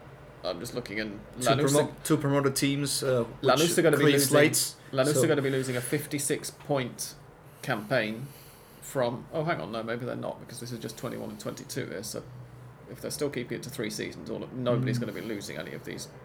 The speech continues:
Speaker 1: points, are they? Uh, so forget that. But they are gonna be just three points above the relega-, uh, three positions above the relegation zone. Um,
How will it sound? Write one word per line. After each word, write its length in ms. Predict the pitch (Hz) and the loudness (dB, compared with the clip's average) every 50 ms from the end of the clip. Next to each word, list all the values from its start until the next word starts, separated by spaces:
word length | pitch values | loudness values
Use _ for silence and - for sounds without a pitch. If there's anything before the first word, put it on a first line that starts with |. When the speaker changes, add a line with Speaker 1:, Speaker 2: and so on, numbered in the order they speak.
| - - | -18 -14
Speaker 1:
points, 280 | - 98 - - - - | -12 -12 -10 -10 -8 -6
are 120 | 107 95 | -6 -6
they? 1080 | 98 107 - - - - - - - - - - - - - - - - - - - 113 | -6 -8 -12 -16 -20 -20 -20 -20 -20 -20 -20 -20 -20 -20 -20 -20 -20 -20 -16 -8 -4 -2
Uh, 120 | 120 117 | -2 0
so 180 | 123 - 156 143 | 2 2 2 4
forget 300 | 147 220 226 190 - - | 4 6 6 4 4 4
that. 160 | 104 110 - - - - - - - | -2 -6 -8 -10 -18 -20 -20 -8 -2
But 80 | - 160 | 2 6
they 100 | 156 165 | 8 10
are 140 | 180 190 185 | 10 10 10
gonna 160 | 185 180 151 | 8 6 6
be 280 | 160 160 151 143 139 - - - - - - - - | 6 4 4 2 0 -2 -8 -10 -8 -8 -6 -4 0
just 180 | 147 151 147 | 0 0 2
three 160 | - 165 156 147 | 2 2 2 2
points 240 | 151 151 135 127 | 2 0 0 0
above 160 | 127 139 131 131 | 2 0 2 2
the 60 | 127 | 2
relega-, 440 | 120 120 123 131 123 - 127 143 143 | 0 0 2 0 0 0 0 -4 -2
uh, 40 | |
three 180 | 139 - 160 156 | 0 0 0 0
positions 460 | 143 147 135 151 147 147 - 127 113 | 2 2 4 4 4 4 2 -4 -4
above 180 | 120 123 117 117 | -2 -2 -2 -2
the 80 | 127 | 0
relegation 480 | 123 113 110 117 127 135 135 - - 143 | -2 0 0 2 0 0 0 0 -2 0
zone. 240 | 143 160 175 185 - - - - - - - - - - - | 0 0 0 -2 -6 -12 -18 -20 -20 -20 -20 -20 -18 -8 -2
Um, 680 | - 131 127 123 120 120 117 117 117 120 123 120 117 | 0 2 4 4 4 4 4 4 2 0 -4 -6 -8